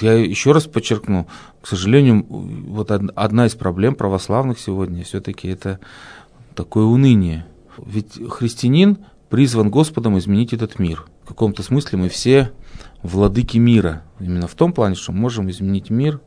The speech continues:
Мы призваны изменить мир так, как, э, вот задумал его Господь.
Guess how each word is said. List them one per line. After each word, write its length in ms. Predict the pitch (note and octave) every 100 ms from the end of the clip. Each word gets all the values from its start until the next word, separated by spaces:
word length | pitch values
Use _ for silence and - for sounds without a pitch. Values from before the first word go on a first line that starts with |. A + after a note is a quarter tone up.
| _
Мы 200 | - C3+
призваны 480 | C3 C3+ A#2 A#2 A#2+
изменить 400 | A2 A#2+ B2 A2+
мир 260 | C3+ E3+ D3
так, 300 | - C#3 -
как, 320 | A#2 G#2 -
э, 40 | G2
вот 680 | F2 F2 F2 F#2 G#2 - -
задумал 640 | A2+ A#2 G#2 C#3 C#3+ A2+ -
его 260 | G#2 A2+
Господь. 640 | A#2 B2+ - A2+ E2+ -